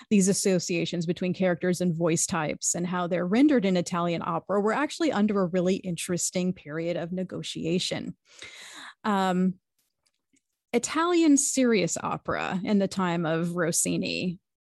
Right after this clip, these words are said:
and before the time of Rossini was conventionally the opera of the court, of the nobil-,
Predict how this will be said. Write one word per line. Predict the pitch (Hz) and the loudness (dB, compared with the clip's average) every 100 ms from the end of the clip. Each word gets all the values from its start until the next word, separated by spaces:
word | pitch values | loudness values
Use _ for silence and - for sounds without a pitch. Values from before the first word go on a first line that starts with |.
| _ _ _ - | _ _ _ -4
and | 196 | -2
before | 190 381 403 | 0 2 2
the | 196 | 2
time | 180 170 | -2 -4
of | 160 - | -6 -4
Rossini | 170 - - 85 180 - - - | -6 -4 -6 -8 -10 -14 -20 -4
was | 220 214 | 0 0
conventionally | - 262 247 381 359 294 247 | 4 4 4 2 4 4 6
the | 220 202 | 4 2
opera | - 185 185 190 185 | 2 -2 0 0 2
of | 165 160 165 170 | 2 0 -2 -4
the | |
court, | 175 - 202 - - - - - - | -4 -2 0 0 -2 -4 -6 -14 -2
of | 190 175 | -2 0
the | 175 | 0
nobil-, | 175 175 190 185 | 0 0 0 0